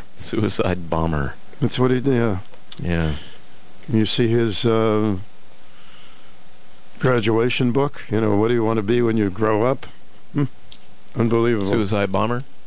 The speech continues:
Speaker 2: Yeah. Anyway, that just kinda struck me as, uh,
Speaker 1: Yeah, that's a
Speaker 2: things that we will never understand.
Speaker 1: Don't quite understand that.
Speaker 2: I don't know if we'll understand this either. This coming, uh, this February,
Speaker 1: Mm-hmm.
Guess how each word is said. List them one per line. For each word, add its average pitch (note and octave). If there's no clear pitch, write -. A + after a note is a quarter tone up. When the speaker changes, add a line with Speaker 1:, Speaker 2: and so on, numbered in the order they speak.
Speaker 2:
Yeah. A2+
Anyway, F3
that C#3+
just -
kinda C3
struck B2+
me A#2+
as, G#2
uh, G#2+
Speaker 1:
Yeah, E2+
that's D#2+
a D2
Speaker 2:
things F3
that E3
we D3
will C3+
never D#3
understand. A2+
Speaker 1:
Don't -
quite F2
understand D2+
that. C2+
Speaker 2:
I D#3+
don't A#3
know G#3
if C#3
we'll D#3
understand C3+
this C3+
either. A2
This A#2
coming, E3
uh, C3
this C#3
February, A#2+
Speaker 1:
Mm-hmm. F2